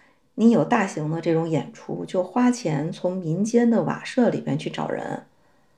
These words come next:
就相当于把所有的这个业务全都外包了。所以宋代的艺人基本上都是以终身演出为职业的职业艺人，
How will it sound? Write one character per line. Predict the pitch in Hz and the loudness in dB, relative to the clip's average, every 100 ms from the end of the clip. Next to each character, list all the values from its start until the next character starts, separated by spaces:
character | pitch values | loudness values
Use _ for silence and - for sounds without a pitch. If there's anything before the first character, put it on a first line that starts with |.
| _ _ _ _ _ _ _ | _ _ _ _ _ _ _
就 | - | -4
相 | 220 226 226 | 0 6 6
当 | 226 | 6
于 | 214 196 214 | 4 4 0
把 | 220 - 156 | -2 -4 -4
所 | - 165 160 247 | -2 4 6 6
有 | 165 | 4
的 | 156 | 2
这 | 160 | 2
个 | 151 | 0
业 | 151 190 | 0 0
务 | 156 143 | 0 -2
全 | - 175 | -2 -2
都 | 214 | 0
外 | 220 160 | 0 0
包 | 202 220 | 2 2
了。 | - - - - - - | 0 -4 -10 -20 -20 -20
所 | - 214 | -2 4
以 | 285 202 160 - - _ | 4 4 -2 -8 -20 _
宋 | - - 415 392 180 | -16 2 4 6 4
代 | 160 160 | 4 0
的 | 147 | 0
艺 | 135 185 | -4 -2
人 | 156 135 - - - _ _ _ | -2 -2 -8 -14 -16 _ _ _
基 | - 311 339 | -2 4 4
本 | 185 - | 4 -2
上 | - 143 - | -4 -4 -4
都 | - 214 | -2 -4
是 | 220 175 156 - _ _ | -2 -4 -6 -8 _ _
以 | 175 160 151 - | -8 -8 -8 -8
终 | - 320 330 330 | 2 4 4 0
身 | - 320 320 330 330 302 | 0 2 2 0 -2 -2
演 | - - - | 0 0 -4
出 | - - 170 | -12 -4 0
为 | 151 160 | 2 0
职 | 156 147 147 | -2 -2 -2
业 | 170 170 151 | 0 0 0
的 | 143 | -2
职 | 143 - 139 | -4 -6 -2
业 | 190 349 | 2 2
艺 | 196 160 | 2 -4
人， | - - - | -8 -10 -14